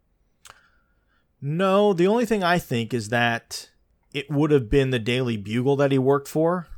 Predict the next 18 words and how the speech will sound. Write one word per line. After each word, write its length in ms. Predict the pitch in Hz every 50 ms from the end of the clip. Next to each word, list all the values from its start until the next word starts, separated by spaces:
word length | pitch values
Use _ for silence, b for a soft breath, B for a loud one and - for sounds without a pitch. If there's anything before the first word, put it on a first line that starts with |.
| - - _ _ _ _ _ _ _ _ _ _ _ _ _ _ _ _ _ _ _ -
and 200 | 120 127 131 131
that 160 | 131 131 104
maybe 640 | 117 123 127 127 135 139 135 135 135 135 135 127 120
we 160 | 117 123 123
would 180 | 120 123 120
have 80 | 117 -
saw, 560 | - 139 123 117 117 117 113 113 110 107 104 _ _ _ _ _ _ _ _ _
well, 260 | - 135 131 131 127 127
it 120 | 123 -
probably 200 | - 160 147 131
would 120 | 123 117
have 60 | 110 101
been 120 | 98 98
cast 420 | - - 120 117 117 117 - - _ - - _ _
at 160 | - 107 104
that 220 | - 101 101 - -
point, 320 | - - 101 92 92 101 -
but, 180 | 107 104 90